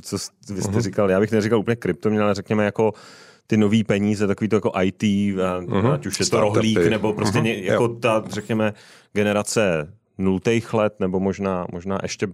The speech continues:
Speaker 1: ještě později. A bylo tam vidět jako hodně hodnotových, eh, rozdílů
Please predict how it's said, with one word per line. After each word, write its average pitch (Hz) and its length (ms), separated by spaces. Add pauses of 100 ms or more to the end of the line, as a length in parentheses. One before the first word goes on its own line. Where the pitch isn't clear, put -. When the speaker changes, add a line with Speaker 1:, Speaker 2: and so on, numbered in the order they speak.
Speaker 1:
ještě - 220
později. 90 480 (760)
A 98 120 (340)
bylo 101 440
tam 120 120
vidět 120 220
jako 120 220
hodně 110 360
hodnotových, 113 1040 (840)
eh, 101 320
rozdílů 113 500